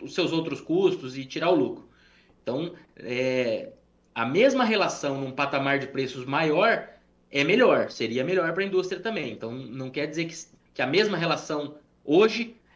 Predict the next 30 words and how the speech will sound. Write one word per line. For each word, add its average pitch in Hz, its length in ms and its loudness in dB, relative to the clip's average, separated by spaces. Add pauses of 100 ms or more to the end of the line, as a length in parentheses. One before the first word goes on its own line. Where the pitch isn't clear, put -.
(640)
se - 120 -8
a 135 40 -2
gente 160 160 -8
pegar 160 220 0
uma 160 120 2
relação 160 640 -2
igual 180 440 4
a 156 40 6
do, 139 220 -2
a, 127 640 -2
a 117 40 -6
do 135 120 -2
ano 156 140 0
passado 131 600 0
em 160 160 -2
patamares 143 520 0
maiores, 147 520 0
é 165 160 0
o 180 80 2
mes-, 185 360 2
é 151 60 -4
a - 40 -4
mesma 190 280 -4
coisa 160 220 -6
pra 156 120 -8
indústria, 127 340 -6
não 170 180 -4
é. 131 240 -4 (220)
Mas, 143 580 -2 (440)
é, 143 480 -6